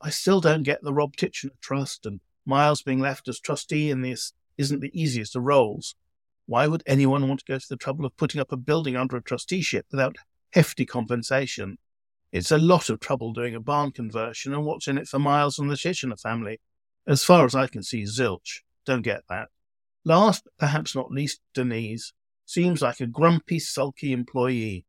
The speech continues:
Wasn't behaving like an employee at all. And I thought in a normal vet practice she'd be okay taking on marching orders. Alistair's feelings for grumpy Denise notwithstanding, all very odd. And Natasha. What a manager, eh? What a manager.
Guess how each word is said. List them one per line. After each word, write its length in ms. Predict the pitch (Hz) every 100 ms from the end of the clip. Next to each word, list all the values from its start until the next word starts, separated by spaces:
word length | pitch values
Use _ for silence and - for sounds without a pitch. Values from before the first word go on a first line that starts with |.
| _ _ _ _
Wasn't 280 | 147 147 117
behaving 300 | 127 135 120
like 200 | 120 123 135
an 80 |
employee 520 | 127 120 156 143 120 120
at 200 | - 160
all. 360 | 131 113 107 - _ _ _ -
And 100 | 139
I 120 | 180
thought 280 | 175 175 -
in 100 | 120
a 80 | 120
normal 360 | 135 139 120
vet 220 | 113 165 -
practice 360 | - - 156 -
she'd 180 | 151
be 100 | 156
okay 360 | 160 160 156 175
taking 360 | - 139 135 123
on 200 | 117 120
marching 380 | 113 - - 113
orders. 500 | 113 131 131 - - _ _ _ _
Alistair's 360 | 147 160 - 135
feelings 380 | 143 139 139 -
for 80 | 123
grumpy 400 | - 131 135 131
Denise 460 | 135 117 123 117
notwithstanding, 840 | 123 139 131 - 127 107 95 101 92 _ _
all 240 | 147 160 139
very 320 | 127 127 120
odd. 260 | 98 90 - _ _ _ _ _
And 140 | 123 120
Natasha. 540 | 110 117 98 - 85 _ _ _ _ _ -
What 160 | 151
a 40 | 143
manager, 480 | 131 104 95 87 98
eh? 160 | 117 - _ _ _
What 220 | 95 123
a 60 | 135
manager. 500 | 117 98 87 87